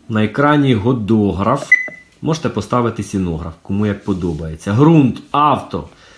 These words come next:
Я його відключаю. Off у мене стоїть. Так, ось система. Сюди не лазить.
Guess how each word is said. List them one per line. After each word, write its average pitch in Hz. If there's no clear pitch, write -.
Я 147
його 117
відключаю. 127
Off 143
у 101
мене 95
стоїть. 87
Так, 107
ось 143
система. 107
Сюди 147
не 110
лазить. 90